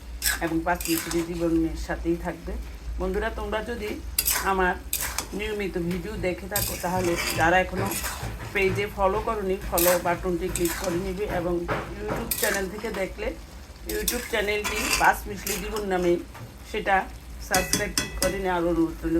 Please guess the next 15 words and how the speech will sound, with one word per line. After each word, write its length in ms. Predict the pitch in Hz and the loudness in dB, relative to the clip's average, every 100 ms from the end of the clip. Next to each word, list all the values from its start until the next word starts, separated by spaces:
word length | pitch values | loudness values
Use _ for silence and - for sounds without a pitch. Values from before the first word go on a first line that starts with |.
| 160 | 0
তোমাদের 300 | 165 - - | -4 -6 -8
প্রতি। 200 | - - - | -10 -12 -4
তাহলে 240 | 175 175 185 | 0 0 2
চলো 200 | 190 190 208 - - - - | 2 4 2 0 -4 -6 -2
সম্পূর্ণ 420 | 180 170 180 185 196 185 | 2 4 4 4 2 2
ভিডিওটি 400 | 165 180 - 247 285 - - - 165 | 2 2 -2 -6 -6 -8 -10 -4 0
দেখে 220 | 165 165 | 0 -2
নিই। 120 | 143 - - - - - - - - - - - - - - - - - - - - - - - - - - - - - - - - - 220 | -8 -10 -6 -2 0 0 -2 0 -2 0 -2 -4 -8 -16 -18 -16 -12 -12 -10 -10 -12 -16 -20 -18 -16 -16 -16 -16 -16 -16 -14 -12 -10 2 4
এগুলি 260 | 214 220 240 | 4 6 8
হলো 160 | 240 254 208 | 8 6 6
দুধ 180 | 247 262 - | -2 -2 4
কচুর 280 | 226 220 180 165 | 4 6 0 0
ডগা। 220 | 175 - - - - - - - | 0 -2 -8 -8 -8 -12 -14 -6
দুধ 160 | 180 202 - | -2 0 0
কচু 200 | 220 | 0